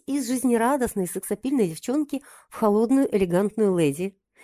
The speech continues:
Её знаменитые рыжие кудри были коротко острижены, а то, что осталось, было выкрашено в платиновый блонд. Фильм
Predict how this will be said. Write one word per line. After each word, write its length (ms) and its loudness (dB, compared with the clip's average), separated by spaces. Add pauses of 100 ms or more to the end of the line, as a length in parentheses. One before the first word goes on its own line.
(120)
Её 160 2
знаменитые 540 4
рыжие 280 2
кудри 320 -2
были 220 0
коротко 420 -2
острижены, 640 -4 (280)
а 100 0
то, 120 -2
что 200 0
осталось, 460 0 (280)
было 260 4
выкрашено 720 -2
в 100 -20
платиновый 500 0
блонд. 400 -4 (760)
Фильм 400 2